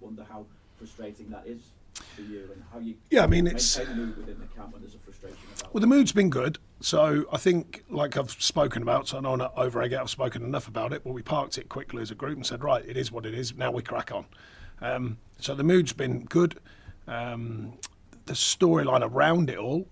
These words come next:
Speaker 2: has maybe enhanced the mood because of, I think, everyone in football's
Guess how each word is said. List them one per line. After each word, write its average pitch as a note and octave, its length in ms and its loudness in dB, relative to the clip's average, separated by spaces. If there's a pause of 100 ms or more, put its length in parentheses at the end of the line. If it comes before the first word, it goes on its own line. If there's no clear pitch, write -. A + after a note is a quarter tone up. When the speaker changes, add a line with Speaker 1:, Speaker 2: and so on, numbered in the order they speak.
Speaker 2:
has - 160 -8
maybe B2+ 260 0
enhanced B2+ 460 -4
the B2 60 -6
mood A#2+ 260 -2
because B2+ 400 -2
of, A#2 300 -8
I B2 80 -6
think, G#2+ 300 -12
everyone A2 320 -4
in A2 80 -8
football's B2 540 -6